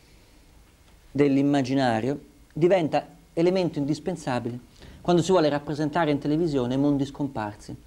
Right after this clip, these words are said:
moldi-, mondi che più non esistono, personaggi che non hanno più nulla a che fare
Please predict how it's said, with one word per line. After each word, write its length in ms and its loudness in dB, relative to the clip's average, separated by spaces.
moldi-, 420 2
mondi 640 2
che 120 -2
più 120 0
non 120 6
esistono, 540 2
personaggi 720 0
che 120 -6
non 100 0
hanno 180 2
più 160 -2
nulla 200 2
a 40 -2
che 120 -4
fare 460 -2